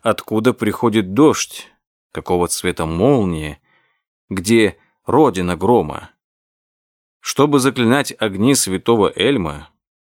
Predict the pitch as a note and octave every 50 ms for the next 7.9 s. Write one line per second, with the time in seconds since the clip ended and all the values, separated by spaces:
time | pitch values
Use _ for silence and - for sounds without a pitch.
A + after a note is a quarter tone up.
0 | _ _ _ - - - - C#3+ D3+ C#3+ A#2+ - - C#3+ A#2+ - - B2 A#2+ A#2
1 | A#2 C3+ C#3 B2 - - - G#2+ F#2 - G2 F2+ - - - - A#2 C3 C#3+ B2+
2 | G#2 F2+ D#2+ - - G2 G#2 G#2+ F#2 C3 C#3 - - - - A2+ G2+ - - A2
3 | - - G2 F#2 - - G2 A2+ A2+ - G2 - - - F2 E2+ - - A2+ C3
4 | A2 - - - _ _ _ _ _ _ _ _ _ _ _ _ _ - E2+ F#2+
5 | A#2+ C#3 D#3 C#3 C3+ D#3 C3+ B2 A#2+ B2+ A#2+ - A#2 C3 C#3+ D3 C#3 A#2 G#2 G#2
6 | - - _ - G#2+ C3 B2+ B2+ C#3 C3+ C3+ - - C3 A#2+ A2 A2 G2+ F#2 G#2
7 | C3 E3 F3+ F3+ F3 E3+ E3 E3 C3+ G2+ - - - E2 D2+ D2 D2+